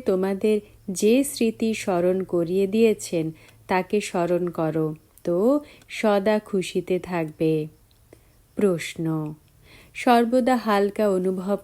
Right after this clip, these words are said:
করার যুক্তি কি? কোন উপায়ে অবলম্বন করলে খুশিতে থাকতে পারবে? উত্তর, সর্বদা হালকা থাকার জন্য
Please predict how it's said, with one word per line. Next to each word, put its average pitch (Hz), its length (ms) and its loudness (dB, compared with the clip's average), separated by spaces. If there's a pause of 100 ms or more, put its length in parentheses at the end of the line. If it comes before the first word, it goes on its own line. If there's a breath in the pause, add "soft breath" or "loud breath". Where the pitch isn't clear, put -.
(100)
করার 180 340 0 (120)
যুক্তি 233 360 0 (140)
কি? 180 160 0 (840 loud breath)
কোন 262 260 6 (220)
উপায়ে 220 420 0 (480 soft breath)
অবলম্বন 202 640 0 (160)
করলে 214 420 4 (440)
খুশিতে 233 520 0
থাকতে 226 420 0
পারবে? 226 460 2 (920)
উত্তর, 160 580 -2 (600 loud breath)
সর্বদা 240 600 4
হালকা 220 540 0
থাকার 214 440 0
জন্য 190 360 0